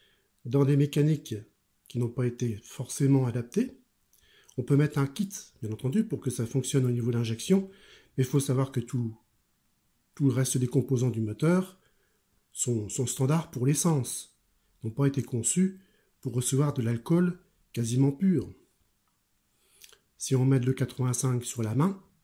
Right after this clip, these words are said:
sur la peau, euh, ça, ça brûle la peau, ça la dessèche complètement.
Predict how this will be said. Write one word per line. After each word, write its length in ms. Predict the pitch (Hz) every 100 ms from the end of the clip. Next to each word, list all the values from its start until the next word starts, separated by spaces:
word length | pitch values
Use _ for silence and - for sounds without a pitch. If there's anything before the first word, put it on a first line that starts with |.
| _ _
sur 160 | -
la 120 | 120 117
peau, 360 | 165 190 190 - _ _ _ _ 113
euh, 120 | 101
ça, 320 | - 107 107
ça 180 | - 107
brûle 280 | 117 170 147
la 100 | 143
peau, 220 | 190 185
ça 140 | -
la 100 | 117
dessèche 380 | 123 135 165 160
complètement. 540 | 139 135 127 113 107